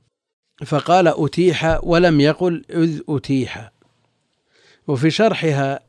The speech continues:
للشهاب الخفاجي هذا أيضا غير مسلم. قال نجم الأئمة الرضي: "قد تقع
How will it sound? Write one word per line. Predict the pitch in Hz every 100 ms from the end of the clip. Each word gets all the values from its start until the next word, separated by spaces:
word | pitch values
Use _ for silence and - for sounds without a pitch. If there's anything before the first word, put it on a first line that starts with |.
| -
للشهاب | 127 - 135 117 127 117
الخفاجي | 113 - 107 131 120 113 107 107 _ _ _ _ _ _ _ _ _ _ _ _ _ _ -
هذا | 143 185 160 160
أيضا | 170 170
غير | 143 135 175 147
مسلم. | 131 113 139 127 101 101 117 _ _ _ _ _ _ _ _ _ _ -
قال | 143 160 151
نجم | 156 143 143
الأئمة | 131 131 151 139 113
الرضي: | 120 120 135 147 160 190 _ _ _ _ -
"قد | 127
تقع | _ 156 156 151 117 120